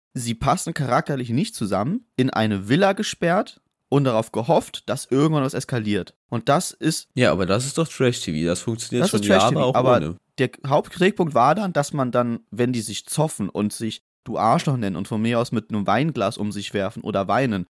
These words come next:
Speaker 1: das gucke ich nicht, aber Sat eins macht damit Quoten. Aber dann, und das war der Hauptkritikpunkt, ist irgendwo der Punkt erreicht, wenn jemand in der Redaktion sitzt und sich denkt, oh,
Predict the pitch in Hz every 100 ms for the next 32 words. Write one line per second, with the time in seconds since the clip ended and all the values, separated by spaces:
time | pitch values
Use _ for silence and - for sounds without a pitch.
0 | - 123 - - - 160 165 151 147 -
1 | 117 120 117 - 123 131 110 107 107 -
2 | 110 92 - - 110 107 104 _ _ -
3 | 101 151 196 135 123 - 113 113 123 -
4 | 139 147 147 147 - - 117 - 123 190
5 | 202 117 - 135 151 110 101 107 170 -
6 | 127 120 120 117 117 110 110 104 - 135
7 | 165 180 135 117 - 123 135 - _ _
8 | _ 113 113